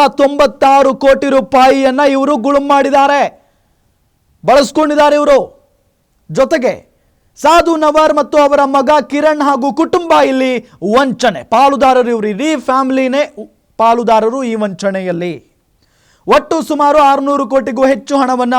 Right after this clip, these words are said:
ಗುಳುಂ ಮಾಡಿದ್ದಾರೆ ಅನ್ನೋದು ಬಹಳ ಸ್ಪಷ್ಟವಾಗಿ ಗೊತ್ತಾಗ್ತಾ ಇದೆ. ನೋಡಿ, ತಮ್ಮ ಕುಟುಂಬದ ಒಡೆತನದ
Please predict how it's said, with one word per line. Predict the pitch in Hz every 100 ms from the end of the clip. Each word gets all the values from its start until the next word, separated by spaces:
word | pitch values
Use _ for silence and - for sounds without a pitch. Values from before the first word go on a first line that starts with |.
| 240 240 _ _ -
ಗುಳುಂ | 165 254 370 349
ಮಾಡಿದ್ದಾರೆ | 294 269 262 247 247
ಅನ್ನೋದು | 233 226
ಬಹಳ | 202 226
ಸ್ಪಷ್ಟವಾಗಿ | 226 - 214 233 220
ಗೊತ್ತಾಗ್ತಾ | 202 214 208 - 208
ಇದೆ. | 214 247 247 - _ _ _ _ _
ನೋಡಿ, | 220 339 269 143 _ _ _ _
ತಮ್ಮ | 214 302 330 320
ಕುಟುಂಬದ | 285 214 285 285 254
ಒಡೆತನದ | 277 254 254 233 247